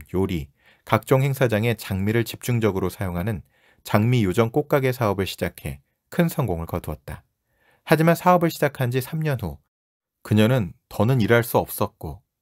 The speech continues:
의사에게서 번아웃 진단을 받았다. 그녀는 아무리 생각해도 자신이 왜 이렇게 아픈지 이유를 설명할 수 없다고 했다. 이 젊은 여성 플로리스트는 꽃가게 말고는 다른 일을 할 생각이 조금도 없었다.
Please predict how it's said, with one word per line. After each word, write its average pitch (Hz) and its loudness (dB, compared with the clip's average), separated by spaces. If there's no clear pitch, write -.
의사에게서 101 0
번아웃 104 0
진단을 82 -8
받았다. - -12
그녀는 131 4
아무리 104 -2
생각해도 113 -4
자신이 127 -4
왜 104 4
이렇게 120 -2
아픈지 87 -8
이유를 107 2
설명할 120 -6
수 - -8
없다고 85 -8
했다. 71 -14
이 120 2
젊은 123 4
여성 120 2
플로리스트는 127 -2
꽃가게 156 2
말고는 107 -2
다른 123 4
일을 120 2
할 - -2
생각이 120 -2
조금도 92 -4
없었다. - -8